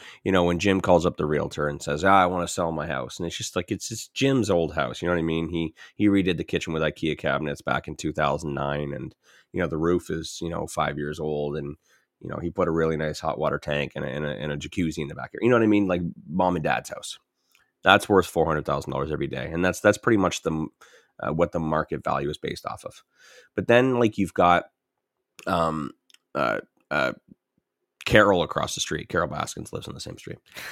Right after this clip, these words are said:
Um, she, she across the street, she's, you know, been having some hard times,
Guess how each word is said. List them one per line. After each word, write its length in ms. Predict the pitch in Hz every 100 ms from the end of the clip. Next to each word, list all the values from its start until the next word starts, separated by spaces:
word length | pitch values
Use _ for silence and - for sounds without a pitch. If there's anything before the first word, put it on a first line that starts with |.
| - -
Um, 480 | 92 90 85 78 73 _ _ _ _ _
she, 320 | - 120 104 _ -
she 240 | - 117
across 360 | 98 101 95 -
the 40 |
street, 340 | - 95 87 -
she's, 420 | - 101 95 -
you 120 | - 92
know, 200 | 80 78
been 340 | 95 87 82 80 - _ _ _ _ _ _ _ _ _ _ _ _ _ _ _ _
having 260 | 92 104 95
some 160 | - 85
hard 240 | 87 80
times, 640 | 87 78 76 76 - -